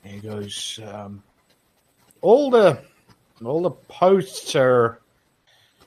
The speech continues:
are on the, uh, the notice board outside of Dead Man's Drink. Is it one of those posts you wanted to talk to her about?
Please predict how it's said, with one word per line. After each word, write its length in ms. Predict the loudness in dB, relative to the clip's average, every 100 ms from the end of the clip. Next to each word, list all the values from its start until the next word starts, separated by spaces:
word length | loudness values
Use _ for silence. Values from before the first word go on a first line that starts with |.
| _ _ _ _ _ _ _
are 240 | -4 0 2
on 240 | 2 2
the, 320 | -2 -2 0
uh, 260 | 0 0 -2 -8 _ _ _ _ -18
the 140 | -8 -2
notice 360 | 4 4 4
board 240 | 0 2 2
outside 400 | 0 0 -2 -2
of 140 | -4
Dead 240 | -2 -2 -2
Man's 360 | -6 -8 -10 _ _ _
Drink. 540 | -4 -2 -4 -8 -20 -20 _ -12
Is 680 | -8 -8 -12 -20 _ -10 -2
it 60 |
one 180 | 2 4
of 60 | 6
those 280 | 4 2
posts 600 | 0 0 0 -6 -12 -12 -10
you 60 |
wanted 200 | -8 -6 -8
to 40 |
talk 200 | -10 -8
to 100 | -6
her 60 | -4
about? 300 | -2 -4